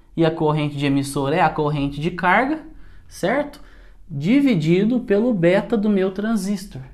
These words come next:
Então, o beta irá influenciar a corrente de base. Outro detalhe aqui, né, importante.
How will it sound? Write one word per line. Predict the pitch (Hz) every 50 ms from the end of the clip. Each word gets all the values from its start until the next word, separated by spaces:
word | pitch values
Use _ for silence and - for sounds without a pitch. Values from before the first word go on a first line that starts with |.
| - - -
Então, | - 139 175
o | 196 175
beta | 160 151 143 151 151 - 185
irá | 175 170 160
influenciar | 165 170 170 - 185 185 180 180 - 165 147 151
a | 156
corrente | 160 - 185 180 170 170 165 165 165 160
de | 170 190
base. | 196 196 180 151 127 113 - - - - - - - - - - - - - - - - - - - - - -
Outro | 233 285 339 339 330 294
detalhe | 247 247 247 233 240 - 226 214 214 214
aqui, | 202 202 202 - 180 156 127 117 113 - - - - - - -
né, | - 151 160
importante. | 170 185 170 175 214 220 208 202 - - 170 151 135 123 - - - - - -